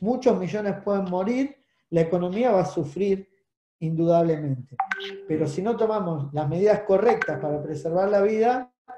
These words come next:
probablemente la economía no funcione de ninguna manera, y nos lo está demostrando Brasil, nos lo demostró Estados Unidos, nos lo demostró el Reino Unido, que ante est-, esta,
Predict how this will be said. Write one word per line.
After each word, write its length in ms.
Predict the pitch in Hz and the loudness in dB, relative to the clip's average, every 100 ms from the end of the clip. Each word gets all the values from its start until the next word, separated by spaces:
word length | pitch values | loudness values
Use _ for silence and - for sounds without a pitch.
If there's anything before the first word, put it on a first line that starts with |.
| - _ _ _ _ _ | -20 _ _ _ _ _
probablemente 680 | 156 165 185 185 190 190 196 | 0 2 2 0 -4 -2 -2
la 80 | |
economía 500 | 151 156 151 170 180 | 0 -4 -6 -4 -2
no 160 | 160 170 | -2 -4
funcione 460 | - 139 175 175 160 | -4 -8 -4 -2 -2
de 60 | |
ninguna 360 | 156 156 175 175 | -4 -4 -2 0
manera, 500 | 175 180 180 185 185 - - - | 0 0 2 0 0 -8 -20 -10
y 100 | 160 | -4
nos 140 | 165 | -2
lo 140 | 160 | 0
está 220 | 151 147 180 | -2 2 2
demostrando 580 | 175 160 175 175 175 | 2 -2 -4 -2 2
Brasil, 600 | 170 170 - 196 190 190 - _ _ 160 | 2 2 0 -2 0 -2 -8 _ _ -8
nos 140 | 156 | -2
lo 120 | 156 | 0
demostró 400 | 156 156 143 180 | 0 -4 -4 -2
Estados 380 | 165 170 165 - | 0 0 -2 -4
Unidos, 500 | 175 185 175 180 175 - | -8 -6 -4 -2 -4 -6
nos 140 | 160 | -6
lo 140 | 156 156 | -4 -4
demostró 580 | 156 156 139 170 170 170 - _ _ _ _ _ _ | -6 -10 -4 0 0 -2 -12 _ _ _ _ _ _
el 120 | 151 | -2
Reino 320 | 180 185 185 | 0 2 0
Unido, 640 | 196 202 190 180 196 - _ _ - - _ _ _ | -2 -2 2 2 0 -6 _ _ -18 -18 _ _ _
que 560 | 170 175 175 - _ _ - | 2 2 0 -8 _ _ -6
ante 680 | 170 170 196 190 170 - 196 | -2 2 4 4 0 -4 -4
est-, 260 | 190 - - | -4 -8 -6
esta, 1120 | 180 185 - 180 175 170 165 160 151 139 - | -2 -2 2 4 6 4 2 0 -2 -6 -12